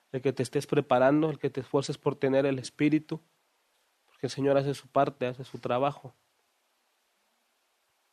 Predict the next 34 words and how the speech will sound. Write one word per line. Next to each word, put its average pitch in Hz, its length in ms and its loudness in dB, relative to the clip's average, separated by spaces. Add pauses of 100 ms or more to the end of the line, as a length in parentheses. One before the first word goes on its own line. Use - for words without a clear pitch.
(460)
Y 147 60 0
al 131 100 0
estar 143 220 0
asistiendo 147 540 0
a 135 40 4
los 123 160 -4
cursos 131 460 -6
de, 113 400 -2 (500)
al 117 100 -12
curso 147 200 -6
de 135 100 -2
recuperaciones 131 640 0
me 135 100 0
ayudó 123 280 0
muchísimo 170 800 -4 (500)
a - 120 -4
poder 135 220 2
compartir 151 480 2
con 151 160 4
esta 147 240 -4
persona 143 540 0 (1120)
lo 123 120 -4
que 151 100 4
ella 160 140 8
necesitaba 147 640 0
en 139 120 -4
ese 135 180 -8
momento. 127 420 -6 (1300)
Dejamos 135 480 0
tareas, 147 480 6
dejamos 147 380 -2
compromisos, 135 640 0
los 143 180 2
aceptó, 147 640 0